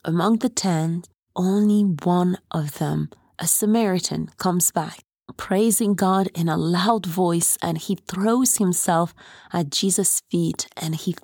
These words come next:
thanks Him. When we thank God, we can't help but praise and worship Him.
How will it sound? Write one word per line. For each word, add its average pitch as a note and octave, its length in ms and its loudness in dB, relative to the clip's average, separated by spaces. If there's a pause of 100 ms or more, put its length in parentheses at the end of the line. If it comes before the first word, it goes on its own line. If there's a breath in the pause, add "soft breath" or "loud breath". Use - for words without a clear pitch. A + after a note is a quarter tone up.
thanks F3+ 440 0
Him. D3+ 340 -4 (840)
When G3+ 420 4
we D4 220 4
thank A#3 460 0
God, F#3+ 540 -4 (520 soft breath)
we A3 300 4
can't G#3 340 0
help - 400 -2
but A3+ 220 -4
praise B3 480 -2
and B3 220 2
worship B3+ 440 0
Him. D#3 380 -2